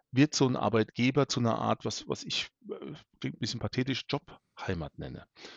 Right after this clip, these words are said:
Und sage, das ist jetzt, da bin ich jetzt angekommen, hier fühle ich mich wohl, ähm, das passt, das Team ist toll, die Vergütung stimmt.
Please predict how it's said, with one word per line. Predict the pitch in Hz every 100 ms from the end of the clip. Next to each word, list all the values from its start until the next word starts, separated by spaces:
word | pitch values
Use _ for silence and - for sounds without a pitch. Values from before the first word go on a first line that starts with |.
| - -
Und | 123 107 104 -
sage, | 113 107 107 -
das | 147 -
ist | -
jetzt, | 131 - - 117
da |
bin | 143 135
ich | 110
jetzt | -
angekommen, | 160 160 - 147
hier | 127
fühle | - 123
ich | 104
mich | 98 -
wohl, | 123 135 139 139 131 - - - -
ähm, | 113 104 107 110 - -
das | - -
passt, | - 147 - - 196
das | 104
Team | - 151 135 113
ist | - - -
toll, | 120
die | 117
Vergütung | - 117 - 156 131 120
stimmt. | - 120 120